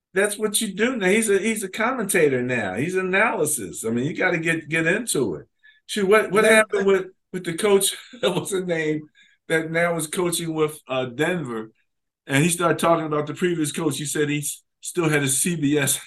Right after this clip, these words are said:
Speaker 1: <laughs> hat on. <laughs>
Speaker 2: Yeah, yeah. Who does that?
Speaker 1: <laughs>
Speaker 2: You know what I mean?
Speaker 1: He
Speaker 2: He comes
Speaker 1: does.
Speaker 2: on and starts talking about the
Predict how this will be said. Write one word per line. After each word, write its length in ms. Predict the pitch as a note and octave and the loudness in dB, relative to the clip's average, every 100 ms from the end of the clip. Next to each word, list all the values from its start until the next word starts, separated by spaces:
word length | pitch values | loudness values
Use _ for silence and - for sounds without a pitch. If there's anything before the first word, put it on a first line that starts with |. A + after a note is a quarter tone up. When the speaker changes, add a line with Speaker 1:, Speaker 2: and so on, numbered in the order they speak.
| - | -16
Speaker 1:
<laughs> 160 | _ - | _ -6
hat 480 | C3 - C3 C3+ - | -4 -4 -6 -6 -8
on. 440 | C3 - - A#2+ _ C3+ - | -14 -14 -14 -16 _ -20 -14
<laughs> 100 | - C3+ - - _ - - _ _ _ _ _ _ _ | -10 -10 -12 -20 _ -20 -20 _ _ _ _ _ _ _
Speaker 2:
Yeah, 360 | B3 C#4+ - - _ _ _ _ | 2 4 2 -2 _ _ _ _
yeah. 360 | D4+ F4 C3 - - _ _ _ _ _ | 2 4 2 0 -10 _ _ _ _ _
Who 180 | C#4+ E4 | 4 6
does 340 | C4+ D#4 F#3+ | 6 6 6
that? 280 | C3+ A2+ F2 - | 2 -2 -4 -12
Speaker 1:
<laughs> 760 | _ _ _ _ _ _ _ | _ _ _ _ _ _ _
Speaker 2:
You 180 | F3 D3+ - | -8 -6 -2
know 60 | F#3 | 2
what 60 | |
I 100 | A3 | 4
mean? 380 | B3+ C#4+ D4+ E4 - _ _ | 4 2 0 -8 -18 _ _
Speaker 1:
He 180 | G#3+ C#4 | 0 2
Speaker 2:
He 60 | |
comes 320 | - C3 A#3+ G#3+ | 4 4 4 2
Speaker 1:
does. 80 | |
Speaker 2:
on 80 | A3+ | -2
and 60 | A3 | -4
starts 320 | - G#3 G#3 | 0 2 2
talking 260 | A#3+ A3 G#3+ | 0 -4 -2
about 180 | G#3 | -2
the 80 | G#3 | -2